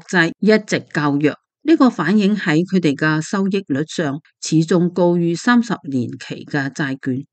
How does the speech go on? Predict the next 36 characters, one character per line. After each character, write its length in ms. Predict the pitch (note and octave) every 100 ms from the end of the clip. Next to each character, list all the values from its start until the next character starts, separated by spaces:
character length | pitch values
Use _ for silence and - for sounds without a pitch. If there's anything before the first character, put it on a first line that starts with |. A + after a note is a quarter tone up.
| _ -
從 280 | F#3+ D3 D3
華 80 | A2
爾 80 |
街 520 | D#3 F#3 F#3+ A#3 A#3 B2+
到 220 | F#3+ E3+ D#3+
彭 300 | - B2+ G2
博 140 | D3 -
社， 100 | D3+ C#3 D3+ _ -
太 260 | C4 B3+
多 180 | C4 C#4+
人 200 | A#3 B2
講 360 | A2+ B2+ C#3 A3 _ -
係 160 | F#3
因 140 | B3 A#3
為 160 | F#3 D#3
最 180 | E3+ E3
近 140 | C#3+ C#3
嘅 240 | C#3 D3+ C#3+
減 300 | - - F3
稅 240 | F#3 D#3+ C#3+
法 120 | D#3
案 360 | - C#3 C#3+ D#3+ _
會 260 | A#3+ A#3 A#3
繼 140 | A#3+ A3+
續 200 | G#3+ F#3
增 320 | G#3+ B3+ B3+
加 240 | B3 A#3 A#3+
政 280 | - G3 F#3+
府 260 | - F3
債 240 | F#3 F#3+ E3
務 280 | D#3+ C3 -
以 180 | D#3 D#3
及 80 | D#3 D#3 _ -
政 180 | E3+ D3
府 240 | - B2+
赤 180 | -